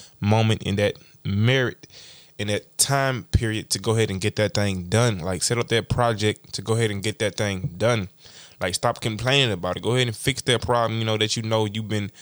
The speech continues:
having for so long. Go ahead and stop complaining about it because it's only making the situation more what? Deeper in debt on the things that are bad. Like, whatever you're talking about grows. So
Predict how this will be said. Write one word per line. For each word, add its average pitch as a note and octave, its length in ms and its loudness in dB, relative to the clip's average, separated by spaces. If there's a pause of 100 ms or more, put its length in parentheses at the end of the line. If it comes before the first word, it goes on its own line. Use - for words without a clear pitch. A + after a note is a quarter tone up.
(280)
having A2+ 280 2
for G#2+ 120 -2
so A#2 220 2
long. G#2+ 400 0
Go A2 100 2
ahead B2+ 140 0
and A2+ 60 -4
stop B2 280 0
complaining A#2+ 500 0
about G2+ 220 2
it F#2+ 80 -4
because G2+ 260 -4
it's G#2 200 -6
only A#2+ 240 0
making A2 220 0
the - 60 -2
situation A#2 600 0
more G#2+ 280 0
what? A2 220 2 (540)
Deeper A2+ 340 2
in F#2+ 440 -6
debt G#2+ 300 2
on G2 220 -4
the F2+ 80 -8 (100)
things G#2+ 280 0
that F#2 100 0
are D#2+ 140 -2
bad. A2 460 2
Like, F2 300 -6
whatever G#2 240 -2
you're A2+ 100 -4
talking A2+ 260 -2
about F2+ 300 0
grows. A2+ 440 0
So F#2+ 300 -2